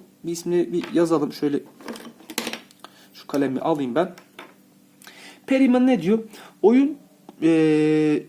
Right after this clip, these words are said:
çok çeşitli görünümlerde karşımıza çıkar diyor. Etkileri o denli görünmez ve uzun dönemlidir ki diyor, e, oyun hakkında böyle herhangi bir tanım ya da açıklama oyunun doğası gereği yarım ya da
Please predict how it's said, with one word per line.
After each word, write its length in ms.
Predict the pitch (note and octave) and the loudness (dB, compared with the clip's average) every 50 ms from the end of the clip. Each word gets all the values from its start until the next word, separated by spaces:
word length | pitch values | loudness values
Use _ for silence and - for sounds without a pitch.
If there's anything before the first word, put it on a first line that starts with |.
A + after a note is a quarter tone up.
| - _ - | -14 _ -4
çok 260 | - - C4+ C4+ - | 0 0 0 0 -2
çeşitli 600 | - - G3+ - - F3+ F#3 G3 A#3 A#3 - - - | -4 -4 -4 -4 -6 -6 -2 0 2 2 0 -2 -6
görünümlerde 720 | - E3 C#3+ F3 F3+ E3+ F#3 F#3 F3+ F#3 F3+ E3+ F#3 G#3 | -14 -4 2 4 4 4 4 4 2 2 2 2 2 0
karşımıza 500 | G#3 - F3+ E3 E3 - D3 C#3+ C3+ C3 | 0 0 -2 -2 -2 -4 -4 -4 -4 -4
çıkar 360 | - - - - A#3 A3 G#3+ F#3+ | -6 -6 -2 2 2 2 4 4
diyor. 180 | A3+ A#3 A#3+ A#3+ - - - - - _ _ - | 2 2 2 0 -6 -16 -20 -20 -20 _ _ -2
Etkileri 600 | - A#3 A3+ - - G3+ A3+ A#3 A#3 A#3+ - - | -2 -2 -2 -2 -2 2 2 2 2 2 0 2
o 140 | - A3 A3+ | 2 2 4
denli 280 | G#3+ F#3+ D#3 D3 C#3 C3 | 4 4 2 0 -2 0
görünmez 460 | C#3+ E3 F3+ G3 G3+ A3 A3 G3+ F#3+ | 2 2 4 4 4 2 2 2 2
ve 120 | A3 A3 A3 | 0 0 0
uzun 300 | F3+ E3+ C#3+ F#3+ G#3+ G3+ | -2 -4 0 0 0 2
dönemlidir 460 | F#3+ F#3+ F#3 F#3+ G3+ A3 G#3+ F3 D#3+ | 2 2 2 2 2 0 0 -2 -4
ki 180 | - - G3 E3 | -6 -6 -6 -2
diyor, 200 | E3 F#3+ G#3+ A3+ G#3+ - - - - - - - | 0 0 0 0 -2 -8 -18 -20 -20 -12 -6 -2
e, 200 | C#3+ C#3+ C3+ - - | 0 0 0 0 2
oyun 200 | D#3+ G3 A3+ G#3+ | 2 4 4 4
hakkında 500 | F#3+ F3 D#3+ - - D#3+ E3 F3+ F#3+ F3+ | 2 0 -4 -4 -6 -4 0 0 2 2
böyle 280 | F3+ E3+ F3 F3+ F3+ - - - - - - | 2 2 2 0 -2 -4 -14 -20 -20 -12 -6
herhangi 480 | - D#3+ E3+ E3+ G3 A3 G#3+ F#3 F3 | -4 -2 -2 0 0 0 0 0 -2
bir 60 | D#3+ | -4
tanım 300 | C#3+ - - F#3+ F#3+ G3 | -6 -4 -2 0 0 0
ya 100 | F3 D3+ | 0 0
da 120 | C#3+ E3 - | -2 -4 -4
açıklama 560 | - F#3+ F#3+ - - - D#3 D#3 F3+ G3+ G3+ - - - - _ - | -4 -6 -8 -8 -8 -4 -4 -2 -2 -2 -2 -4 -10 -20 -10 _ 2
oyunun 340 | F#3+ G3+ G3 E3+ D3 C3+ | 2 4 4 2 0 2
doğası 340 | C#3 F#3 F#3+ F#3+ F#3 - - | 4 4 4 4 2 -4 -4
gereği 340 | C#3+ C#3+ C3+ C#3+ F3 G#3 G#3 - - - - | -2 0 2 4 4 2 2 -4 -14 -6 0
yarım 260 | D#3+ F3+ G3 G3 E3 | 2 2 4 2 2
ya 100 | D3 C3 | 0 0
da 160 | D#3 G3 A3 | -2 -2 -4